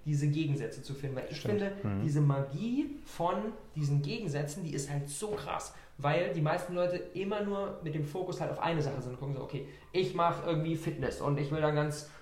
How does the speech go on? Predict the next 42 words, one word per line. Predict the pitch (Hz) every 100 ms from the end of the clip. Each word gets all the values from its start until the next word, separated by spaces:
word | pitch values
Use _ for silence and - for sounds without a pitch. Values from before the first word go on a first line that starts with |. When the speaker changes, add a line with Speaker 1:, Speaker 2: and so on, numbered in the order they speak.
| -
Speaker 1:
ganz, | - 143 143 -
ganz | - 143 -
krass, | 147 147 143 127
äh, | 147
krass | 143 147 -
und | 143
athletisch | 117 147 143 -
werden." | 110 113
So. | 123
Oder | 156 165 -
ich | 180 - 170
gehe | 165 165
auf | 156 143 151
Business | 143 123
und | 127
dann | 131
will | 143
ich | - -
ganz | 147 143
erfolgreich | 143 151 151 120
werden. | 123 127
Oder | 131 -
ich | -
gehe | 175 147
auf, | 165 - - - - -
ähm, | 151 151 147 147 143
Spiritualität | - - 160 160 147 147 131
und |
dann | 131
will | 143
ich | 147
ganz | 151 143
in | 147
meiner | 160
Mitte | 175 131
leben | 120 120
und | 135
sowas | 131 131
und | 147
diese | 147
ganzen | 151
Dinge. | 165